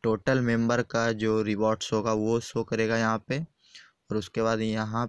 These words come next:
पे टोटल रिवॉर्ड्स शो करेगा। उसके बाद यहाँ पे कंसेशन जो है कि यहाँ पे चौबीस रुपये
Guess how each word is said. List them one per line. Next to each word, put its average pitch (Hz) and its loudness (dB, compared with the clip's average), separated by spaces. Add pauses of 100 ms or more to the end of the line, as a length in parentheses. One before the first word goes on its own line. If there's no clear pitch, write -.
पे 120 0
टोटल 113 -2
रिवॉर्ड्स 107 0
शो 113 -2
करेगा। 113 -2 (580)
उसके - -4
बाद 107 0
यहाँ 110 0 (140)
पे 107 0 (300)
कंसेशन 110 -4
जो 117 -2
है 113 0
कि 120 -6
यहाँ 110 -4
पे 120 -4
चौबीस 110 -2
रुपये 113 -8